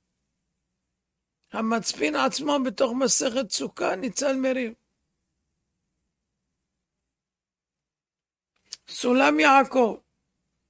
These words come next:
אותם מלאכים שעלו בסולם יעקב חיפשו לפני כן במשך שנים רבות הזדמנות לעלות לשמיים. מלאכים אלו ירדו בדור המבול והפלגה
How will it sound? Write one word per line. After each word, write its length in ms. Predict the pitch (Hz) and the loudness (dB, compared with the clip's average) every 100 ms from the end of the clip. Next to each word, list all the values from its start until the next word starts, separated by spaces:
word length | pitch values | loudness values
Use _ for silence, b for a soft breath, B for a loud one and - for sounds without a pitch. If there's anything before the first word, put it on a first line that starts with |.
| _ _ - | _ _ -6
אותם 360 | 220 - 285 302 | -4 4 4 6
מלאכים 520 | 302 294 254 285 285 | 4 4 2 2 2
שעלו 460 | - 254 262 285 262 | 2 4 4 4 2
בסולם 520 | - 262 254 285 285 | 0 2 2 4 2
יעקב 760 | 269 254 - 277 277 240 247 311 _ _ _ _ _ _ _ _ _ _ _ _ _ _ _ _ _ _ - | 4 2 4 4 4 2 0 -10 _ _ _ _ _ _ _ _ _ _ _ _ _ _ _ _ _ _ -10
חיפשו 500 | - 208 - 294 311 | -6 -4 -2 2 2
לפני 400 | 277 226 302 302 | 2 0 2 4
כן 240 | 294 269 | 2 2
במשך 520 | 269 269 285 - 262 | 2 4 2 2 0
שנים 440 | - 254 254 285 277 | 2 2 2 2 2
רבות 400 | 262 233 285 277 | 2 4 4 4
הזדמנות 640 | 262 208 247 240 262 269 | 0 2 2 4 2 0
לעלות 460 | 277 233 247 269 247 | 0 2 2 2 2
לשמיים. 680 | 254 - 240 226 233 196 - _ _ _ _ _ _ _ _ _ _ _ _ _ _ _ _ _ _ 208 | 0 2 2 2 -2 -4 -10 _ _ _ _ _ _ _ _ _ _ _ _ _ _ _ _ _ _ 0
מלאכים 640 | 226 233 220 240 302 302 | 2 2 0 2 2 4
אלו 260 | 311 311 311 | 2 4 4
ירדו 400 | 269 247 277 277 | 4 4 2 2
בדור 320 | 262 262 285 | 2 4 6
המבול 580 | 277 262 254 220 294 269 | 6 4 2 2 2 4
והפלגה 720 | 277 - 254 247 240 240 | 2 2 0 2 2 2